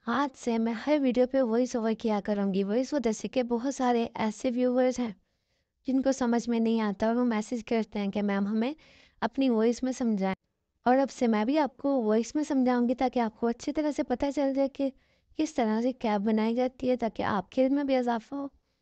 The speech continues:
फिर आपको हर डिज़ाइन वॉइस में समझाया जाएगा।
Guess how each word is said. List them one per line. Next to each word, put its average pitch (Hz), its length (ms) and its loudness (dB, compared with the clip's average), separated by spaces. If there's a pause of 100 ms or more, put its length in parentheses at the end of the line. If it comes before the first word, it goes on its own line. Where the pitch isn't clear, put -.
(260)
फिर 294 80 4
आपको 233 400 2
हर 294 280 2
डिज़ाइन 208 460 2
वॉइस 214 300 0
में 247 80 -2
समझाया 202 440 2
जाएगा। 185 460 0